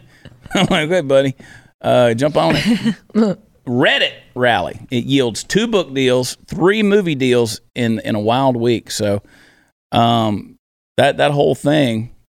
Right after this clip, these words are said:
Speaker 1: they're inking deals, man, uh, over this whole <clears throat> issue that happened on Reddit. I just wanna get in on one of them.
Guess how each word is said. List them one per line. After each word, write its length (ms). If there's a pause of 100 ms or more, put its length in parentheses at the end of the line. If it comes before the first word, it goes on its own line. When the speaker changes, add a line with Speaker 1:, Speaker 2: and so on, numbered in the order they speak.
(160)
Speaker 1:
they're 220
inking 380
deals, 420
man, 460 (800)
uh, 520
over 260
this 180
whole 440 (480)
<clears throat> 0 (800)
issue 300
that 120
happened 400 (800)
on 220
Reddit. 380 (420)
I 100
just 120
wanna 140
get 180
in 120
on 140
one 140
of 40
them. 240